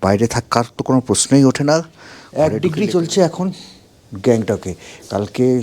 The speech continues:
Speaker 1: ছাঙ্গু নাথুলা যাব, ঠান্ডাটা একটু সইয়ে নিই, তারপরের দিন যাব লাচেন লাচুং নর্থ সিকিম।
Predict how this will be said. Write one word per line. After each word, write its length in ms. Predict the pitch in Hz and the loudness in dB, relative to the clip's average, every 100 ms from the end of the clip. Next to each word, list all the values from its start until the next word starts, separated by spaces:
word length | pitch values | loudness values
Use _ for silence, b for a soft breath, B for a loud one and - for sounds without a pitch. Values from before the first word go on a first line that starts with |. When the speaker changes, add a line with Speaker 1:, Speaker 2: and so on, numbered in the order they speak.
| - | -4
Speaker 1:
ছাঙ্গু 380 | - 107 113 117 | -8 -6 -4 -2
নাথুলা 500 | 113 107 113 113 113 | -4 -4 -2 -2 -2
যাব, 320 | 104 95 113 - b b b - | -2 -4 -6 -12 b b b -12
ঠান্ডাটা 320 | 101 101 101 | -6 -4 -6
একটু 160 | - 107 | -6 -4
সইয়ে 300 | 120 120 135 | 0 2 2
নিই, 140 | 170 - - - | -2 -8 -14 -6
তারপরের 480 | 98 113 - 214 - | -4 -4 -4 -6 -2
দিন 140 | 131 | -2
যাব 280 | 117 107 131 160 b b b b - _ - - - - - - - - - 87 | 0 0 -2 -6 b b b b -20 _ -20 -20 -20 -20 -20 -20 -20 -20 -16 -10
লাচেন 260 | 90 101 | -6 -4
লাচুং 320 | 90 90 - 95 | -4 -4 -4 -4
নর্থ 260 | 85 82 | -4 -6
সিকিম। 300 | - 87 82 | -10 -8 -10